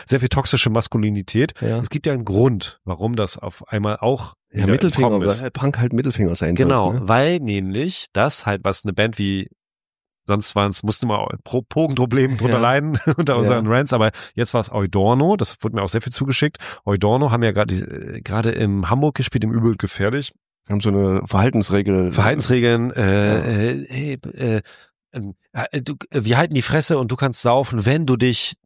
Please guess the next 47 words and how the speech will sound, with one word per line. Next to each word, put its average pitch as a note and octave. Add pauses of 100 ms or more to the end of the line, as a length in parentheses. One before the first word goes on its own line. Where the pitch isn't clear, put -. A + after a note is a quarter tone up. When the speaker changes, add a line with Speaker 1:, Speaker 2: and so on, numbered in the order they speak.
Speaker 2:
Ja. A2+
Speaker 1:
so A#2+
und C3
so A#2
benimmst, A#2
dein G#2+
Shirt, A#2
äh, G2+
an, G#2
bla, G2
bla, F#2
bla. - (260)
Naja, B2
man B2
kennt A#2
es. - (180)
Es B2
ist C3+
eigentlich C#3
austauschbar, G2+
wer, G#2+
ob -
jetzt G#2
Team A#2
Scheiße, A2+
Pogenproblem G#2
oder G2
Eudorno, G2+
das -
jetzt G#2+
irgendwie G2+
diese F2+
Verhaltens-, G2 (220)
diesen F#2
Verhaltenskodex G2 (360)
vor-, A2+ (440)
legen, A2 (140)
ähm, G2+
aber G#2+
es A2+
ist G#2+
halt G#2
wieder G#2
so F#2+
ein -
bisschen, G2+ (500)
naja, D#2